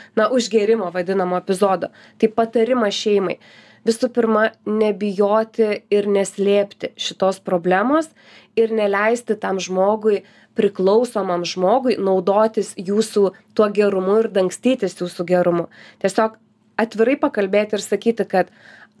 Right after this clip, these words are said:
"taip, aš tave, na, myliu, gerbiu", kokie ten būtų santykiai, tačiau vat tokio elgesio,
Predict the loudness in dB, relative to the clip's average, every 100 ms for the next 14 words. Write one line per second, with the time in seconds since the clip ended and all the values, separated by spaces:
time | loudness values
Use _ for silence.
0 | _ 0 0 0 -2 -4 -2 -2 0 -2
1 | -4 -8 _ _ _ -2 -2 0 0 0
2 | 2 0 0 -2 -6 -2 -2 -2 -6 -6
3 | -4 -4 -2 -4 0 0 0 -2 -2 -4
4 | _ _ _ -4 -2 0 0 0 -4 -2
5 | -2 -4 _ 0 0 0 -2 0 0 2
6 | 0 0 -4